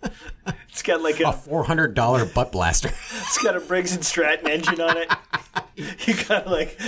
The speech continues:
Speaker 1: fire the first.
Speaker 2: Yeah,
Speaker 1: Is this
Speaker 2: I
Speaker 1: a gas or diesel?
Speaker 2: Yeah.
Speaker 1: <laughs>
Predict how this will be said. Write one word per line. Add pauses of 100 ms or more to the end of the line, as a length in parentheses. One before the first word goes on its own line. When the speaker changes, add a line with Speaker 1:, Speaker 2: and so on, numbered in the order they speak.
(160)
Speaker 1:
fire
the
first. (1500)
Speaker 2:
Yeah, (100)
Speaker 1:
Is
this
Speaker 2:
I
Speaker 1:
a
gas
or
diesel? (220)
Speaker 2:
Yeah. (220)
Speaker 1:
<laughs>